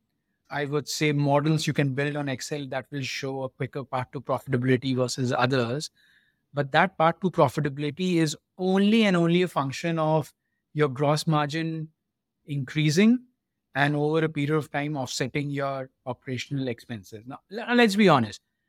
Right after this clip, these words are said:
your gross margins after a period in time will flatline. You can, and, and what I spoke about, perfect economics, right? You cannot just keep increasing your gross margin after a point in time. Your growth is not going to be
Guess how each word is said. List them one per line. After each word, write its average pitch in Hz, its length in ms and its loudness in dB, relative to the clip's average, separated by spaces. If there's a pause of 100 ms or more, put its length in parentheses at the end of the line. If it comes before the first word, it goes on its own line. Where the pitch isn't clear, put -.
(160)
your 185 140 4
gross 220 400 4
margins 247 520 4 (340)
after 208 460 4
a 240 60 2
period 196 380 4
in 170 160 2
time 131 480 0 (360)
will 151 120 -2
flatline. 123 640 0 (440)
You 143 140 -8 (460)
can, 165 260 0
and, 180 480 0
and 160 160 -6 (320)
what 151 180 0
I 147 160 0
spoke - 300 -4
about, 135 260 -6
perfect 135 380 -8
economics, 123 260 -6
right? 370 120 -10
You 226 100 -6
cannot 220 380 6
just 220 180 -2
keep 202 240 0
increasing 170 460 2
your 156 100 0
gross 131 340 -2
margin 131 380 -6
after 135 340 -6
a 123 40 -10
point 127 340 -10
in 120 140 -10
time. 131 340 -4 (440)
Your 165 160 6
growth 214 360 4
is 170 140 -2
not 185 260 6
going 170 260 -2
to 170 80 -4
be 160 220 -6